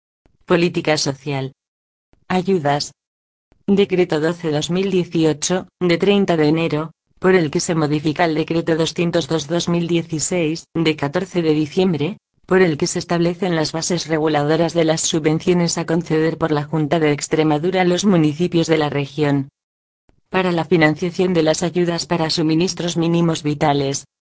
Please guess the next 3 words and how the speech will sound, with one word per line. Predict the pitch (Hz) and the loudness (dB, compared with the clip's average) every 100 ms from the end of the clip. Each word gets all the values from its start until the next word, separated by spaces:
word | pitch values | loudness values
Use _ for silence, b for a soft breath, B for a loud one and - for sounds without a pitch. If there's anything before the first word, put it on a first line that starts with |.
| _ _ _ _ | _ _ _ _
Tres. | 160 143 147 - _ _ _ _ _ _ _ | -2 -2 -4 -10 _ _ _ _ _ _ _
Otras | 185 175 180 180 | 0 0 -2 -2
resoluciones. | 151 - 156 147 147 160 139 135 143 | -2 0 2 0 -2 -2 -2 -2 -6